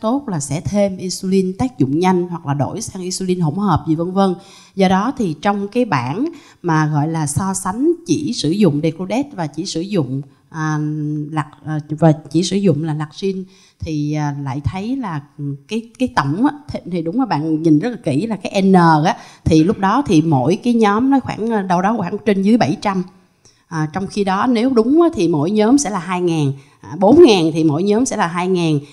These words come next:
Nhưng mà khi đến kết thúc nghiên cứu, à, tức là chúng ta tính tới cái giai đoạn là kết thúc nghiên cứu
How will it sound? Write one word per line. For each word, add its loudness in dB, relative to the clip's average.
Nhưng 0
mà 0
khi -2
đến 2
kết 4
thúc 4
nghiên 0
cứu, 6
à, -6
tức -10
là -2
chúng -4
ta -2
tính 0
tới 2
cái 0
giai 0
đoạn -2
là 0
kết -4
thúc -2
nghiên -2
cứu 6